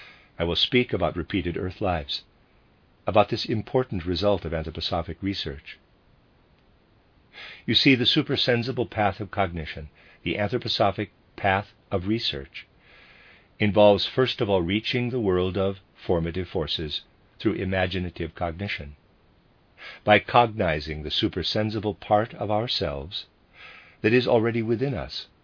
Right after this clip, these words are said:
during ordinary physical life as our body of formative forces. Then, by ascending to inspired cognition, we cognize the astral body,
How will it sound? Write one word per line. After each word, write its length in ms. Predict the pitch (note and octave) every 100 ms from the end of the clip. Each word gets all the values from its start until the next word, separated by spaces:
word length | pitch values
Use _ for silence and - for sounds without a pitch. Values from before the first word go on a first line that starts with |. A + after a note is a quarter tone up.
| _ -
during 220 | G2+ G#2+
ordinary 520 | - G#2+ F#2+ E2 D#2+
physical 420 | - F2+ F2 -
life 400 | F2+ D2 D2+ - _ _ _ _ _ _ -
as 160 | G2+
our 100 | G2
body 420 | F2+ G2+ G#2 F#2+
of 120 | E2 D#2+
formative 420 | F#2 E2 D#2 D#2+
forces. 560 | A2+ G#2 - D2 - - _ _ _ _ _ _ _ _ _ _ _
Then, 360 | F2+ F2+ F#2+ B2+ _ _ - - -
by 160 | - F2+
ascending 720 | - F2 - G2 G2 G#2+ G#2+
to 140 | G2+ F#2+
inspired 680 | E2 E2+ - F#2 F2 E2 -
cognition, 600 | E2+ D#2 D2+ - G2 A2 _ _ _ _ _ -
we 100 | G#2+
cognize 540 | - F2+ E2+ E2+ E2
the 160 | - G2+
astral 380 | B2 - - D#2
body, 380 | D2 C2+ C2+